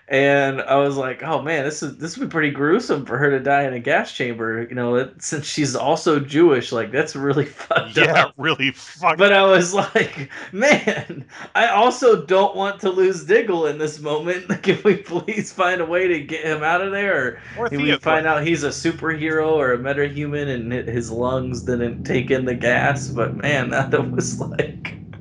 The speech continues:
Speaker 1: that was really eerie without them probably even thinking about it. That the whole episode they keep hitting about her Jewish faith, and then they threw up, throw her in a gas
Speaker 2: Gas
Speaker 1: chamber
Speaker 2: chamber.
Speaker 1: at the
Speaker 2: And
Speaker 1: end.
Speaker 2: Dark,
Speaker 1: Like
Speaker 2: and Dark does not hide it. He's like,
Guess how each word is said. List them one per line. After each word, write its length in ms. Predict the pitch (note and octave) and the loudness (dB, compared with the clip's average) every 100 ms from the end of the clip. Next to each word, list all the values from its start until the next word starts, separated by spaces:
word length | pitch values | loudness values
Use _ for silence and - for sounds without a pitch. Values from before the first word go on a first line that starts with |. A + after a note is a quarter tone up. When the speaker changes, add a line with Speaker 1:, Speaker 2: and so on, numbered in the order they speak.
| - - - - - | -14 -12 -10 -4 2
Speaker 1:
that 180 | E3+ | 4
was 220 | A#3 F#3 D3 | 6 4 4
really 440 | D#3+ F3 E3+ D3 | 4 6 6 6
eerie 360 | D3+ F#3+ D#3+ C#3 | 6 6 6 2
without 640 | C3 C3+ D3 C#3 C3+ C#3+ | -2 0 2 2 -2 -6
them 240 | C#3+ C#3+ C#3 | -4 -4 -4
probably 360 | C3+ C#3+ C#3+ | -2 0 0
even 260 | C#3 C3 B2+ | -2 -6 -4
thinking 340 | C#3+ G3 D3 | -2 -2 -2
about 380 | B2 A2+ A2 A2 | -4 -4 -4 -2
it. 180 | A#2 A2 | -4 -4
That 160 | C3 A2 | -8 -4
the 80 | B2+ | 0
whole 160 | D3 | 2
episode 380 | D3 D3 E3+ C#3+ | 2 0 0 2
they 160 | B2+ B2 | 0 -6
keep 340 | - C#3+ - | -6 -6 -4
hitting 280 | C#3 C3+ C3 | -2 -2 -2
about 240 | B2+ B2+ | -2 0
her 140 | C3+ C3+ | 0 0
Jewish 480 | B2 C#3 C#3 C3+ | -4 -4 -2 -4
faith, 380 | - C#3+ D3 C#3 | -4 -2 0 -2
and 140 | B2+ A#2+ | -6 -8
then 80 | A#2 | -8
they 160 | A#2+ | -8
threw 380 | B2+ - C#3+ D3 | -8 -4 -2 2
up, 240 | C#3+ A2+ - | 0 0 0
throw 240 | D3 D#3 | 2 2
her 80 | D#3+ | 2
in 60 | C#3+ | 0
a 80 | A#2+ | -4
gas 480 | A#2+ - C3+ F3+ - | -6 -4 0 0 -2
Speaker 2:
Gas 160 | C#3 C#3+ | -8 -6
Speaker 1:
chamber 180 | C3 | -6
Speaker 2:
chamber. 180 | B2+ A#2 | -6 -4
Speaker 1:
at 200 | A#2+ A#2+ | -4 -4
the 200 | B2 A#2+ | -8 -4
Speaker 2:
And 300 | - A#3 C4+ | 4 6 4
Speaker 1:
end. 100 | D3 | 2
Speaker 2:
Dark, 320 | F#3+ A#3+ B3+ | 4 6 4
Speaker 1:
Like 100 | - - | 0 -2
Speaker 2:
and 180 | A3+ F3 | -2 2
Dark 260 | G3 C4 | 2 2
does 140 | G#3+ F3 | 0 2
not 220 | G3+ F#3 | 2 4
hide 280 | D#3+ A3+ A3 | 4 4 2
it. 100 | C3+ | -2
He's 160 | C#3+ C#3+ | -6 -2
like, 340 | D#3 C3+ - | -2 -2 -6